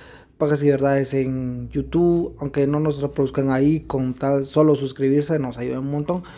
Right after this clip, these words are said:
En YouTube y Pajas y Verdades en Instagram, en Facebook, también estamos en Twitter como arroba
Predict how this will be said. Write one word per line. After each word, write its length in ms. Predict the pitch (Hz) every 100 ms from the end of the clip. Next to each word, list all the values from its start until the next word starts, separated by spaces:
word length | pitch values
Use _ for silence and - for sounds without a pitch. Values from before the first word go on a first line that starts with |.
| - -
En 100 | 143
YouTube 460 | 147 143 226 247 254
y 160 | 185
Pajas 300 | 151 156 151
y 40 | 147
Verdades 360 | 139 143 143
en 160 | 131 139
Instagram, 500 | 160 156 175 165 165
en 220 | 147 135
Facebook, 560 | 156 180 175 190 190 - - - -
también 320 | - 151 151
estamos 420 | 143 131 135 131 - -
en 180 | 156 139
Twitter 380 | 143 143 151 139
como 280 | 143 143 -
arroba 760 | 151 139 143 170 165 160 170